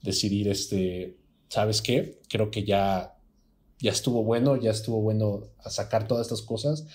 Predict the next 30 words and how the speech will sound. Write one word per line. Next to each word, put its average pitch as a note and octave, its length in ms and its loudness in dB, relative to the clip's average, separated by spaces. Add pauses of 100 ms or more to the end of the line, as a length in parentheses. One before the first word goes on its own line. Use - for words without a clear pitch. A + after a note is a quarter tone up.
(340)
Ahora A2 400 4
sí - 420 -2
tengo C3+ 440 2
que A2+ 120 2
empezar A2 520 2
a, G2+ 100 2
a, F#2+ 360 -6
a, F#2 560 -4
a G#2+ 40 -4
generarle G2+ 680 0
bases G#2+ 420 0
a F#2+ 60 -2
mi F#2 140 -6
trabajo. F#2+ 540 -4 (360)
Ten-, A2+ 320 0
algo C3+ 320 4
de B2+ 120 4
lo A2 140 0
que A2+ 80 0
estoy B2 260 4
haciendo A#2 560 2
tiene G#2+ 320 2
que G#2+ 100 -6
ser G2+ 240 0
real, F#2+ 440 2 (300)
tiene G#2+ 280 2
que G#2+ 120 0
ter-, G#2 220 0 (240)
tener G#2 260 0
funcionamiento". G2 1300 0